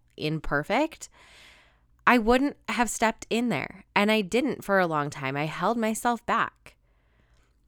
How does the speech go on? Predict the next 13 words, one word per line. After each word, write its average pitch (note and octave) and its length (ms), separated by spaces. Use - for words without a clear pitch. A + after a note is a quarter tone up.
Same D4 260
thing D#4 120
with D4+ 120
this C4+ 140
podcast. - 720
This D#4 180
podcast D4 540
is A3+ 380
the A#3 160
furthest B3 640
thing F#3+ 340
from F#3+ 220
perfection. G#3 680